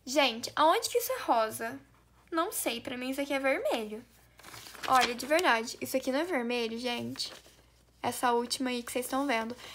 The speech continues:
É vermelho, não é possível. E ela passa um pouquinho pro outro lado nas pontinhas, tá vendo? Tipo aqui, ó, passou um pouquinho,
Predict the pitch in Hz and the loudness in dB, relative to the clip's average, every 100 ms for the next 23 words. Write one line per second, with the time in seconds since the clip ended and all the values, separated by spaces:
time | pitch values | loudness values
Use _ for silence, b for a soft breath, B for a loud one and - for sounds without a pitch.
0 | B B 311 339 427 453 320 339 381 277 | B B 2 4 2 4 4 4 4 2
1 | 285 - 370 - 294 311 285 233 262 254 | 2 0 -4 -2 2 2 2 -2 2 2
2 | 247 294 349 302 294 302 294 285 277 262 | 2 2 2 2 2 -2 -2 -2 -4 -2
3 | 262 262 262 247 233 240 262 269 - 285 | -2 -2 -2 2 2 2 0 -2 -2 -2
4 | 302 277 233 233 247 247 254 240 B B | -2 -4 -6 -6 -4 0 0 -2 B B
5 | B _ - 294 320 320 - 254 233 240 | B _ -4 2 0 0 2 4 6 4
6 | 262 262 285 277 294 302 - 269 302 | 0 -2 0 0 0 -2 -2 -4 -4